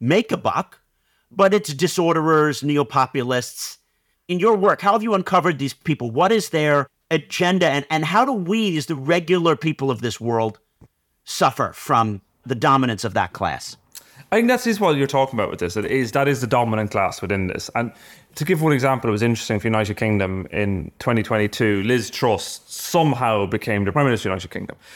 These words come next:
Speaker 2: As soon as she became the Prime Minister, people who'd never seen Liz Truss before saw her and went, "How in the name of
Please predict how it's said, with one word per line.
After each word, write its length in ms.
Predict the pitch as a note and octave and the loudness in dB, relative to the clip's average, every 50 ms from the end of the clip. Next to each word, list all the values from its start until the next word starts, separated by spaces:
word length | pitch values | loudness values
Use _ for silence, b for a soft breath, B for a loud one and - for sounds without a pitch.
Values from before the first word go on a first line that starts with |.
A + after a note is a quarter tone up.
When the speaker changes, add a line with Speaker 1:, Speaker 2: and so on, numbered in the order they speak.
| B B | B B
Speaker 2:
As 160 | - G#3 G#3 | 0 0 2
soon 160 | - D#4+ E4+ | 2 0 0
as 80 | E4+ - | 0 0
she 80 | - | -2
became 240 | D#4 A#3 A#3 G3+ F#3+ | -2 0 0 2 2
the 80 | E3+ D#3+ | 0 0
Prime 220 | - E3 D3 C#3 | 0 0 0 2
Minister, 280 | C3 A#2 A2 G#2 - C#3 | 2 0 0 -2 -2 -2
people 220 | - A#3+ B3 C4 | -2 -2 0 0
who'd 100 | A#3 G3+ | 0 0
never 200 | F3+ D#3+ C#3 C#3+ | 0 0 0 0
seen 240 | C#3+ - D3 C#3 C3 | 0 0 0 2 2
Liz 160 | A#2 A2 G2+ | 2 0 0
Truss 180 | - A#2 G#2+ - | 0 -2 -2 -2
before 320 | - G2+ A2 A2 G2+ G2 | -4 -6 -2 -2 -2 -2
saw 320 | F#2+ - - D3 C#3+ C3 A2+ | -2 -2 0 2 2 2 2
her 140 | G#2+ G2+ | 2 0
and 100 | F#2+ F#2+ | 0 0
went, 160 | G2 G2 G2 b b b b b b b - | -2 -4 -4 b b b b b b b -6
"How 400 | - B3 C#4+ D#4+ F4+ F#4 D4+ - - - | 0 2 2 2 2 2 0 -2 -2 -2
in 180 | - D#3+ D#3 | 0 0 2
the 80 | C#3+ C#3 | 2 2
name 400 | C3+ C#3+ C#3+ C#3+ C#3 C3 A#2+ A#2 | 2 2 2 2 2 2 2 0
of 180 | A2 A2+ - | -2 -2 -6